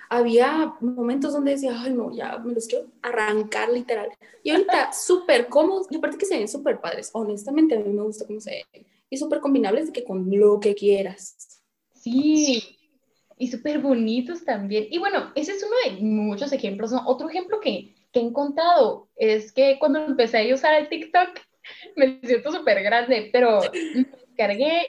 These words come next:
Speaker 2: y, y yo no soy de ver de que, mm, videos bailando, así. Veo videos de que de cocina, o sea, toda una señora. Ya veo de que
Speaker 1: Sí.
Speaker 2: licuadoras, y yo de que quiero una Nutribullet. <laughs>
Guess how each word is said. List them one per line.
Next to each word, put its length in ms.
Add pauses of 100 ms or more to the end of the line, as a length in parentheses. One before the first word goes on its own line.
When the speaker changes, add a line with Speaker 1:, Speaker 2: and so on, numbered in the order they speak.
Speaker 2:
y, 400
y 140
yo 80
no 80
soy 160
de 160
ver 240
de 160
que, 380 (460)
mm, 400
videos 560
bailando, 760
así. 500 (260)
Veo 280
videos 420
de 80
que 80
de 140
cocina, 560
o 40
sea, 220
toda 140
una 160
señora. 680
Ya 200
veo 200
de 100
que 80
Speaker 1:
Sí. 140
Speaker 2:
licuadoras, 600 (100)
y 140
yo 120
de 180
que 340 (360)
quiero 400
una 180
Nutribullet. 960
<laughs> 500